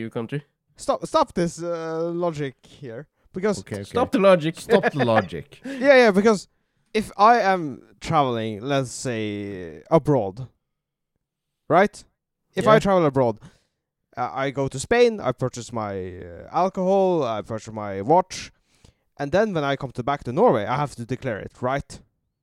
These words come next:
Speaker 2: Because I need to pay taxes in Norway, because I live in Norway, right?
Speaker 1: Uh, perhaps. I don't know if you have it on your hand, on your person or whatever,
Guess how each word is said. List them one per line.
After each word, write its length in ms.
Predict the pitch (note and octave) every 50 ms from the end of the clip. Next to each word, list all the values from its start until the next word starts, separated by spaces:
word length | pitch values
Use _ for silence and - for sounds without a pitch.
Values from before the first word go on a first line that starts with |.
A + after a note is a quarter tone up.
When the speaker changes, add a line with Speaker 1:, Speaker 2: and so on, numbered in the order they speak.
| _ _ _ _ -
Speaker 2:
Because 180 | D#3+ D#3+ E3 F3+
I 180 | E3 F3 F3 E3+
need 160 | E3 D#3 B2
to 80 | C#3+
pay 280 | - - - D#3 D3 C#3+
taxes 460 | - - - D3+ - - - B2+ - -
in 300 | - C#3+ C#3 C#3+ C#3+ C#3+
Norway, 440 | D3 D3 D3 C#3+ B2+ G#2 A2 G2 G2
because 240 | - C3 C3+ B2 -
I 120 | C3 D3 C#3+
live 440 | C3+ C3 C3 C#3 E3+ C#3+ C3 A2+ C3+
in 120 | B2+ C3
Norway, 380 | B2+ B2 A#2+ A#2 G#2+ A2+ A2 - - - _ _ _ _ _ _ _ _ _ _ _ _ _ _ _ -
right? 340 | - C#3+ E3+ - - - - - - - - - - _ _ _ _ _ - _ _ _ _ _ _ _ _ _ -
Speaker 1:
Uh, 680 | - C#3 D#3 E3 D#3+ D#3+ D#3+ D#3 D#3 D#3 D3+ D3+ D3 C#3+ -
perhaps. 480 | - D#3 D3+ C#3 A#2+ - - - - - _ _ _ _ -
I 80 | C#3 E3+
don't 160 | G#3+ A#3+ G#3
know 80 | A3 G3+
if 120 | D3+ C#3
you 80 | C#3 B2+
have 180 | D3+ C#3+ C#3 C3+
it 80 | B2
on 140 | B2+ A#2+ B2
your 100 | A2+ A#2
hand, 460 | A#2+ B2+ C3+ C#3+ D3 C#3+ C3+ B2+ - _ -
on 140 | C3+ B2+ A#2
your 80 | A#2 A2
person 340 | - C3 C3 B2+ - C#3 B2+
or 80 | A#2+
whatever, 380 | A#2 A#2+ B2 B2+ B2+ B2+ A#2+